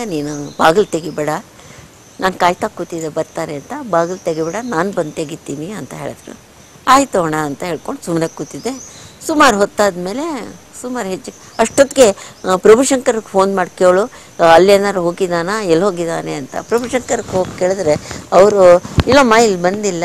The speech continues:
ನಂಗೆ ಗೊತ್ತಿಲ್ಲ" ಅಂತ ಹೇಳಿದ್ರು. ಹ್ಮ್, ಸರಿ ಅಂತ ಕಾಯ್ತಾ ಕೂತಿದ್ದೆ. ಸುಮಾರು ಹೊತ್ತು, ಹತ್ತುವರೆ ಗಂಟೆ ಆದ್ಮೇಲೆ ಏನೋ, ಆ, ಮನೆಗೆ ಬಂದ್ರು.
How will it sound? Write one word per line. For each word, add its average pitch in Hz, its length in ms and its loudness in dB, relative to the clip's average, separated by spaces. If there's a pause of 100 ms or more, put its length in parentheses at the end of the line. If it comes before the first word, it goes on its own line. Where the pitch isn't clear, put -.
ನಂಗೆ 165 160 -4
ಗೊತ್ತಿಲ್ಲ" 175 400 -2
ಅಂತ 170 260 -4
ಹೇಳಿದ್ರು. 127 420 -4
ಹ್ಮ್, - 880 -6
ಸರಿ 254 260 4
ಅಂತ 214 120 -2
ಕಾಯ್ತಾ 208 320 0
ಕೂತಿದ್ದೆ. 208 420 -2
ಸುಮಾರು 202 320 -2
ಹೊತ್ತು, 190 200 -4
ಹತ್ತುವರೆ 196 320 -2
ಗಂಟೆ 190 300 -8
ಆದ್ಮೇಲೆ 185 640 -6
ಏನೋ, 185 320 -6 (520)
ಆ, 185 40 2
ಮನೆಗೆ 185 400 4
ಬಂದ್ರು. 180 540 0